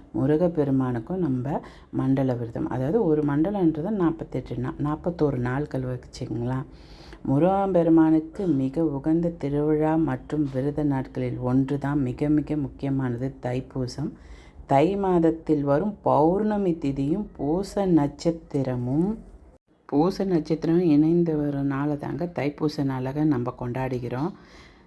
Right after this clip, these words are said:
தைப்பூசத்துக்கு ஒரு ஸ்டோரி சொல்லுவாங்கங்க குழந்தையில. அது என்ன பார்த்தீங்கன்னா, முருகரும், அஹ், நம்ம விநாயகரும் அப்பா அம்மா கிட்ட சண்டை போட்டுக்கிட்டு, அது அந்த பழத்தை வாங்குறதுக்கு, ஞான பழத்தை வாங்க. So, அதுல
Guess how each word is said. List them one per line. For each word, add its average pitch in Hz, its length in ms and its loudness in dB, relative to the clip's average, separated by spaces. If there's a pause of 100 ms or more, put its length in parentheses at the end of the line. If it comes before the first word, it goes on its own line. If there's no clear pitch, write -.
(460)
தைப்பூசத்துக்கு 233 760 2
ஒரு 190 240 4
ஸ்டோரி 196 440 4 (100)
சொல்லுவாங்கங்க 127 840 -4
குழந்தையில. 131 480 -4 (240)
அது 120 200 -2
என்ன 156 280 2
பார்த்தீங்கன்னா, 123 840 -2 (340)
முருகரும், 151 960 2 (320)
அஹ், 127 320 -2
நம்ம 123 260 -4
விநாயகரும் 147 800 0
அப்பா 147 220 -2
அம்மா 165 180 4
கிட்ட 127 260 -4
சண்டை 143 400 0
போட்டுக்கிட்டு, 131 520 -8
அது 147 100 0
அந்த 156 180 2
பழத்தை 151 460 -2
வாங்குறதுக்கு, 127 560 -6
ஞான 139 360 2
பழத்தை 127 380 -8
வாங்க. 123 300 -6 (760)
So, 135 440 -2
அதுல 139 440 -2